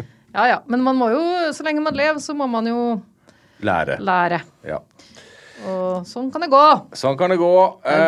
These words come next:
Speaker 2: Ehm, eh, og da har vi kommet fram til dagens plussak,
Speaker 1: Ja.
Speaker 2: som er min tur i dag.
Speaker 1: Ja.
Speaker 2: Den kommer da fra V G, eh, denne gangen.
Speaker 1: Ja.
Speaker 2: Eh, og jeg følte den passet til dagens tema. Mitt liv med stor penis.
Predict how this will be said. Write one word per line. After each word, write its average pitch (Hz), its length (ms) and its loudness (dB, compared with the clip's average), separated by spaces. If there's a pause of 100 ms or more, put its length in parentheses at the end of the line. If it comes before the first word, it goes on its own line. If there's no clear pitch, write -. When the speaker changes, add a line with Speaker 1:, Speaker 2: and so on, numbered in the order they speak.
(200)
Speaker 2:
Ehm, 165 140 -2 (1000)
eh, 135 320 2
og 135 160 2
da 151 80 2
har 180 80 0
vi 190 80 0
kommet 180 240 -2
fram 170 240 -2
til 135 160 0
dagens 123 400 0
plussak, - 560 -4 (120)
Speaker 1:
Ja. 277 180 -4 (320)
Speaker 2:
som 143 260 -10
er 135 320 -2
min 151 240 -6
tur 147 160 -2
i 131 60 -4
dag. 196 240 0 (160)
Speaker 1:
Ja. 240 160 -6 (480)
Speaker 2:
Den 185 200 -4
kommer 226 220 -2
da 214 80 0
fra 175 100 2
V 143 200 -2 (160)
G, 85 180 -6
eh, - 60 -8 (920)
denne 117 480 -2
gangen. 127 300 -4 (120)
Speaker 1:
Ja. 208 280 -2 (560)
Speaker 2:
Eh, 139 420 0
og - 80 -2
jeg 139 160 -2
følte 160 160 -4
den 139 160 -4
passet 147 260 -6
til 110 140 -8
dagens 117 260 -2
tema. 147 280 -2 (420)
Mitt 120 360 -6
liv 165 400 -6
med 104 220 -10
stor 98 320 -6
penis. - 600 -16